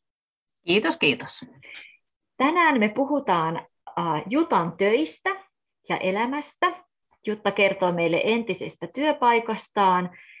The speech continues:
Speaker 2: ja siitä, millaista on olla uusi yrittäjä, eli suomen kielen yksityisopettaja. Ja me yritetään puhua selkokieltä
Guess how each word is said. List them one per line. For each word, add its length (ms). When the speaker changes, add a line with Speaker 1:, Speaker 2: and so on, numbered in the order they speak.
Speaker 2:
ja 300
siitä, 500
millaista 640
on 140
olla 460
uusi 680
yrittäjä, 840
eli 280
suomen 280
kielen 340
yksityisopettaja. 1300
Ja 380
me 340
yritetään 800
puhua 380
selkokieltä 1120